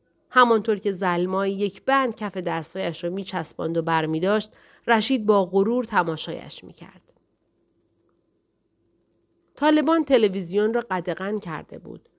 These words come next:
نوارهای ویدیویی را در ملأ عام چاک داده و نوارها را از تویش درآورده و روی پایهٔ نرده‌ها آویزان کرده بودند. دیشهای ماهواره را از تیرهای چراغ برق آویخته بودند. اما رشید می‌گفت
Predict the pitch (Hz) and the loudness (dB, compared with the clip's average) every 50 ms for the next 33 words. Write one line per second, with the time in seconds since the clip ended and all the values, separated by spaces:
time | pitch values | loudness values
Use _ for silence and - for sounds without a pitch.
0 | _ _ _ - 214 214 208 202 202 185 175 175 190 214 220 220 220 196 196 190 | _ _ _ 2 4 4 6 6 4 4 2 2 0 0 2 2 2 2 -2 -4
1 | 160 165 175 175 165 170 190 196 208 208 208 196 185 175 175 185 185 180 175 175 | -4 0 2 4 4 4 2 2 0 -2 0 0 0 0 0 0 2 2 2 4
2 | 180 202 214 226 233 - - - 208 208 208 196 - - _ _ _ - - 240 | 4 4 4 2 2 0 0 0 0 0 0 -2 -4 -12 _ _ _ -4 2 4
3 | 240 247 240 - - 233 214 202 190 196 196 185 185 190 185 185 175 170 165 175 | 4 4 4 2 0 0 0 2 2 2 2 2 2 2 2 2 2 4 4 4
4 | 170 165 156 156 180 196 208 202 - - 170 160 - - - - 208 190 180 170 | 4 4 2 2 0 2 2 0 0 0 -2 -4 -4 -8 -8 -4 -2 -2 -2 -2
5 | - - 202 202 208 220 214 190 190 180 175 170 170 170 165 170 165 170 190 220 | -2 0 2 2 4 4 2 2 2 0 2 2 0 0 0 0 0 0 0 2
6 | 220 220 214 - - 170 170 170 185 196 202 208 202 196 180 170 170 165 - 170 | 2 2 2 2 0 -2 0 0 -2 0 0 0 0 0 0 0 -2 -2 -4 -4
7 | 160 165 185 - - 180 170 160 165 170 156 175 180 185 175 - 156 139 - 156 | -4 -2 -4 -2 -2 -2 -2 -2 -2 -2 0 0 0 0 -2 -6 -8 -10 -10 -10
8 | - - - - - - - - - - - - _ _ _ _ _ _ _ _ | -10 -12 -12 -12 -14 -14 -14 -16 -16 -18 -20 -20 _ _ _ _ _ _ _ _
9 | _ _ _ _ _ - 269 269 269 - - 285 294 294 277 262 226 214 202 185 | _ _ _ _ _ 4 4 4 4 2 0 0 0 2 2 4 4 4 2 2
10 | 180 185 190 185 185 196 202 208 208 202 - - _ _ _ _ - 196 196 180 | 0 0 0 2 2 0 -2 -2 -4 -4 -6 -10 _ _ _ _ -4 -4 -4 -4
11 | 185 - - - 208 202 196 175 175 214 240 240 240 233 - - 196 180 180 175 | -6 -10 -12 -8 -6 -4 -4 -2 0 2 2 4 2 2 2 0 0 2 2 2
12 | 160 170 170 165 175 180 190 202 190 - - 180 175 156 160 151 151 - - 190 | 2 0 0 0 2 2 2 0 -2 -4 -2 -2 0 0 0 -2 -4 -6 -8 -8
13 | 180 165 160 160 - - - - _ _ _ _ _ _ _ _ _ _ _ - | -8 -6 -8 -12 -14 -16 -20 -20 _ _ _ _ _ _ _ _ _ _ _ 0
14 | 196 196 185 175 170 160 156 151 - 220 214 214 220 220 220 202 220 233 220 226 | 2 4 4 4 4 2 2 0 -4 -6 -8 -6 -4 -4 0 4 6 6 4 4
15 | - | -2